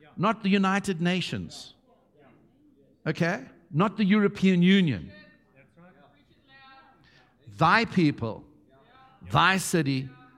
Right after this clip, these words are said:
thy temple. Is that okay? Seventy weeks. And he said, "Know this, from the issuing forth of the decree to rebuild."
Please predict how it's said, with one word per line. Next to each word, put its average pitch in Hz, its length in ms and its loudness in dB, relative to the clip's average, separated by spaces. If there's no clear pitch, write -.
thy 147 220 2
temple. 160 500 -2
Is 123 80 -4
that 151 140 0
okay? 170 320 -4
Seventy 196 380 2
weeks. 170 260 0
And 160 120 -2
he 175 40 2
said, 165 240 -2
"Know 208 260 0
this, 180 280 -6
from 180 200 2
the 170 240 2
issuing 226 600 -2
forth - 440 -2
of 151 200 -2
the 143 100 0
decree 135 880 -4
to 151 200 0
rebuild." 139 760 2